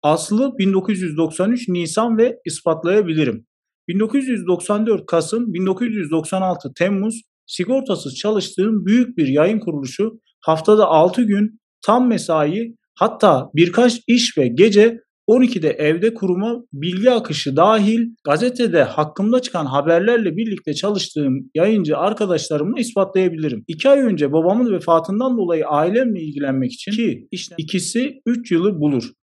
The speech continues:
İhtiyacım olanın fazlası. Bir müddet daha ailemle ilgilenmem gerektiği için bu kurumlardan biri primimi ödese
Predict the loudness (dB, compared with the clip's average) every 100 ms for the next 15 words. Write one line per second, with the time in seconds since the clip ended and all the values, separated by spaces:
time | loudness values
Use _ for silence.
0 | _ _ -12 -2 2 4 4 0 0 -2
1 | -4 -2 0 0 -2 -6 -12 -18 _ _
2 | 2 4 4 2 -2 2 2 2 2 2
3 | 4 2 0 -2 -2 -2 -2 -2 -2 -2
4 | 0 -2 -2 -4 -4 -4 -6 -6 -10 _
5 | -4 -2 2 2 2 2 2 2 0 0
6 | 0 -2 -4 -8 _ -4 0 2 2 2
7 | 0 2 2 2 0 -4